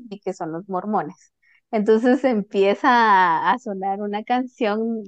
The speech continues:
eh, pone en su celular y empieza a decirle, ¿no? De que ella se había tardado mucho en darse cuenta,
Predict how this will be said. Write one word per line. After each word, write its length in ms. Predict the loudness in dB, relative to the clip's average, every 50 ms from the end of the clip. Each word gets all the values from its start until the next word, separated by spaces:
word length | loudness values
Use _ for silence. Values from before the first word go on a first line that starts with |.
| -12 -12
eh, 240 | -10 -10 -10 -8 -6
pone 400 | -4 -4 -2 -4 -4 -4 -4 -4
en 80 | -6 -6
su 120 | -6 -4
celular 500 | -2 0 0 2 2 4 6 4 4 4 0 _ _ _ _ _ _ _ _ _ _ _ _ _ _ _ _ _ _
y 560 | -4 -2 -2 0 0 0 -2 -2 -2 -2 -2 -2
empieza 380 | 0 0 0 0 0 2 0
a 40 | 0
decirle, 480 | 0 2 4 4 4 4 4 0 -4 -2
¿no? 180 | -2 -2 -2 -2
De 160 | -4 -6 -8
que 520 | _ -10 -10 -8 -8 -8 -8 -8 -8 -6 -4
ella 460 | -2 0 2 2 4 2 2 0 0 -4 -8 -14 -20 _
se 180 | _ _ -2 0
había 560 | 0 2 2 2 2 2 2 0 0 -2 -4 -8 -12 -20 -20 _ _ _ _ _ _ _ _ _ _ _ _ _ _ _
tardado 760 | -2 0 0 0 0 2 2 2 2 2 2 2 2 2 0
mucho 560 | -2 -4 -2 0 0 0 0 -2 -6 -10 -12
en 100 | -10 -8
darse 300 | -6 -8 -8 -8 -12 -14
cuenta, 920 | -8 -4 -2 0 0 0 0 -2 -4 -6 -6 -6 -4 -4 -4 -6 -8 -8